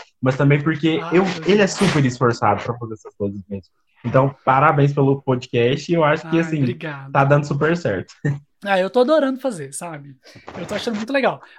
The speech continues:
Speaker 2: Mas ele é legal pelos convidados que eu trago. Então, assim, não é, não é, não sou eu. Eu sou
Speaker 1: Ah,
Speaker 2: apenas
Speaker 1: mas
Speaker 2: mais um
Speaker 1: assim,
Speaker 2: aqui, tá?
Speaker 1: mas assim, você merece os méritos, sim, por
Speaker 2: Ah,
Speaker 1: ter
Speaker 2: <laughs> obrigado.
Speaker 1: pensado. A ideia é sua, então nem vem.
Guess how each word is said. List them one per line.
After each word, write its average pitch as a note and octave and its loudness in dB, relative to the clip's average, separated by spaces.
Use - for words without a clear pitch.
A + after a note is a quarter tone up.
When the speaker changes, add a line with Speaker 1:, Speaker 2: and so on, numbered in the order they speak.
Speaker 2:
Mas A#3+ -2
ele A#3 -2
é A3 0
legal G#3+ -4
pelos A3+ -10
convidados G#3+ -2
que - -4
eu B3 -10
trago. D#3+ -6
Então, D#3 -14
assim, F3+ -14
não E3+ -12
é, F#3 -12
não G3 -8
é, A3+ -6
não G#3+ -8
sou B3+ 4
eu. D3 -2
Eu E3 -10
sou D3+ -4
Speaker 1:
Ah, C3+ 6
Speaker 2:
apenas B2 2
Speaker 1:
mas - -
Speaker 2:
mais C#3 4
um E3+ 2
Speaker 1:
assim, F3 4
Speaker 2:
aqui, C3+ -4
tá? D#3+ -8
Speaker 1:
mas D3 4
assim, F3 4
você F#3 2
merece F3+ 4
os C3+ 0
méritos, C#3+ 2
sim, A#2 -2
por B2+ -2
Speaker 2:
Ah, - -8
Speaker 1:
ter C#3+ 0
Speaker 2:
<laughs> - -16
obrigado. D3+ -2
Speaker 1:
pensado. C3 2
A B2 6
ideia C#3+ 4
é F#3+ 2
sua, G#2 0
então C#3 0
nem E3 2
vem. A2 -4